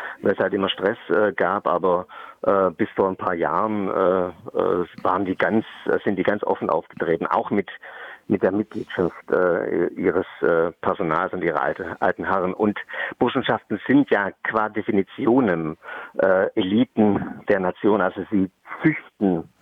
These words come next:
sozusagen, äh, äh, äh, Menschen, äh, heran, die dann, die dann nachher in, äh,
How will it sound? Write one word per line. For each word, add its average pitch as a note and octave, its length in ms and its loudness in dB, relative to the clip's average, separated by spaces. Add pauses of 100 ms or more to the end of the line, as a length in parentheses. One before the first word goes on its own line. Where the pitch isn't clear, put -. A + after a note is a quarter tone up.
sozusagen, F2+ 680 0 (540)
äh, - 60 4
äh, F#2+ 680 2
äh, F2+ 40 0
Menschen, A2 640 2
äh, G2 320 -2 (420)
heran, G#2+ 560 0
die G#2 180 -2
dann, G2+ 200 0 (320)
die G#2+ 80 0
dann F#2+ 180 0
nachher G#2+ 500 0
in, A#2+ 340 2
äh, F#2+ 420 0